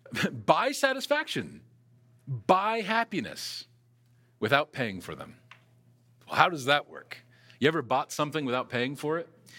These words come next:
The only way you can do that is if someone else has paid for it. Exactly. You can only find real satisfaction when you see that Jesus became a desert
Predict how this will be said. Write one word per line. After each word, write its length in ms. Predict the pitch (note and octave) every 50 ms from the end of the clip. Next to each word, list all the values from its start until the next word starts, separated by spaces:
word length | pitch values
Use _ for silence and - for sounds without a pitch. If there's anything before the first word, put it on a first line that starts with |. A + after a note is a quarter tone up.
| - - -
The 100 | - C3
only 220 | D3 E3+ F#3+ F#3 E3+
way 220 | D#3 F3+ F#3+ F3+
you 120 | D#3+ C#3+
can 140 | - - C3
do 180 | B2 - G#3+ F#3+
that 220 | D3+ C#3+ C#3+ C3
is 140 | C3+ A#2+ A#2+
if 100 | B2+ -
someone 300 | - - C3 C3 C#3 C3
else 200 | A#2+ A#2+ A2+ -
has 80 | A2+ -
paid 240 | - G2+ E2+ D2+
for 220 | - - D2 - -
it. 80 | - - _ _ _ _ _ _ _ _ _ _ _ _ _ _ _ _ _ _ _ _ _ _ _ _ _ _ _ _ _ _ _ _ _ _ _ _ _ _ _ _ - -
Exactly. 580 | - - - - - - - - - - - - - _ _ _ _ _ _ - - - - - - - - - - - _ - - - _ _ _ _ _ _
You 160 | B2+ D3+ F3
can 120 | E3+ F#3+ F3
only 280 | D#3+ D#3 E3 F3 F3+
find 360 | F3 - E3 C#3+ C3+ C3+ C3+ A#2+
real 220 | A2+ B2+ C3 C3+
satisfaction 840 | - - C3 A#2 A2+ - - - A2 F#2+ F2+ - - - D#2 D2+ E2+ - _ _ _ _ _ _ _ _ - - _
when 180 | B2 A#2+ A#2+
you 120 | B2 C3+ C3+
see 200 | - - D3+ C#3+
that 240 | C3 B2+ B2+ - A#2+
Jesus 440 | G#2 A#2+ D3 D#3 E3+ D3+ D#3+ D3+ -
became 400 | - C3+ A#2 - - C3 A2+ G#2+
a 40 | G2
desert 500 | F#2 G2+ F2+ - - D#2 C#2+ - -